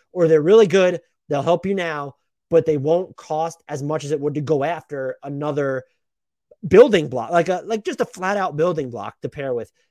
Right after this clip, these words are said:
Donovan Mitchell. Um, that feels like the most likely possibility for them. And it's not something that I would say is ready-made to happen right now.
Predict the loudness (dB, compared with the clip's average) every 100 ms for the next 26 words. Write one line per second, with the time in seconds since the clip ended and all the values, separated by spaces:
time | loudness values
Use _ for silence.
0 | _ -6 -4 -4 -8 -12 -12 -16 -16 _
1 | _ _ -20 -20 -14 -8 -8 -8 -8 -4
2 | -2 0 0 -2 _ _ -10 -6 -4 0
3 | 0 0 -6 -6 -8 -10 -12 -12 -8 -4
4 | -4 -4 -10 -12 -12 -14 -16 -10 -10 -6
5 | -6 -6 -8 -10 -8 -8 -6 -4 -4 -4
6 | -4 -4 -4 -8 -6 -4 -6 -8 -10 -8
7 | -6 -6 -8 -10 -12 -14 -12 -12 -8 -10
8 | -10 -16 -18